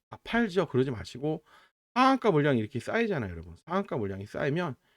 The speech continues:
여기다 내 거를 한 주를 매수 걸어 놓으세요. 한 주 매수 걸어 놓고 내게 매수가 되면 어때요? 상한가가 풀리는 거니까 그때 대응을 하시고, 내게 매수가 안 됐어.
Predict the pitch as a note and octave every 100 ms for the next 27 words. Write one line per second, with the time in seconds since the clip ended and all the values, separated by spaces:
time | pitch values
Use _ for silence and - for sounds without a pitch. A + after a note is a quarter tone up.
0 | _ _ - A2+ C3 G2+ F#2 A#2 A#2 G3+
1 | A#3+ G#3 G3 F3 B2 F2+ - - D#2+ A#2
2 | A2+ E2 - - _ _ _ _ _ _
3 | _ _ _ _ _ _ _ F#3+ G2 F3
4 | G2 G#2 C#3 A#2 A#2+ B2 - A2 A2+ C#3+
5 | G2+ A2+ D3 D3+ C#3+ C3+ B2 F#3+ B3+ _
6 | _ - - C#3+ - - _ - A3 A#3
7 | A#3+ G#3+ F#3+ - A#3+ A3+ G3+ F3 - B2+
8 | C#3+ G2+ A#2 A#2+ G2 - C3+ A2+ F#3+ D#3
9 | G#2+ G2+ C#3+ F3+ - - A#2+